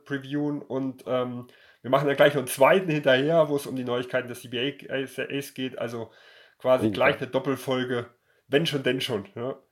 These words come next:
Speaker 2: Oh, Thema C B A wird auch sehr spannend. Sind ja einige Sachen dabei, äh, die jetzt schon,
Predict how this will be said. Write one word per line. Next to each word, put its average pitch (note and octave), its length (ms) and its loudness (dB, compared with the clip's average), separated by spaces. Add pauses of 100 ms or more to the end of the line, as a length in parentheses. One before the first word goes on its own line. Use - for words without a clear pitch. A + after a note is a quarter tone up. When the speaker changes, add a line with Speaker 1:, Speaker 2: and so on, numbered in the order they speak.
Speaker 2:
Oh, G#2 260 -2
Thema B2+ 320 -8
C B2+ 160 -8
B A#2+ 260 -2
A C#3 80 -6
wird C#3 120 -6
auch B2 120 -4
sehr C3 200 -8
spannend. C3 420 -6
Sind C3 140 -8
ja A2+ 100 -2
einige B2 300 -6
Sachen A#2+ 320 -8
dabei, A2 400 -4 (340)
äh, A#2 460 -2
die A#2+ 100 -16
jetzt A#2 320 -8
schon, A#2 320 -8